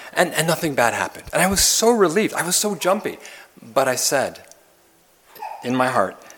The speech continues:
"Thank you, Lord, for keeping me safe another night." I'm, I'm dependent. We're all dependent on the Lord, even for the simplest things.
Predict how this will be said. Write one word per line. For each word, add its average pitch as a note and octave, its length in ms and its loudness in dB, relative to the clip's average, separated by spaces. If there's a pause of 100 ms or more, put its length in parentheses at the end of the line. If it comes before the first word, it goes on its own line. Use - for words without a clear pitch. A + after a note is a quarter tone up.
(160)
"Thank A#2+ 420 2
you, F2+ 260 -10 (200)
Lord, F2 440 -4 (280)
for - 160 -8
keeping D3+ 360 -10
me D3+ 100 -8
safe - 540 -8 (540)
another F#2+ 360 -6
night." F2 220 -8
I'm, D3 160 -6 (100)
I'm D3+ 80 -8
dependent. E3+ 600 -6
We're D3 160 -6
all D#3+ 240 -2
dependent E3+ 720 -6 (480)
on C3+ 220 2
the C3 80 -2
Lord, F#2 320 -6
even F3+ 200 -6
for G3 140 2
the F3+ 120 0
simplest F3+ 580 -2
things. E2 400 -14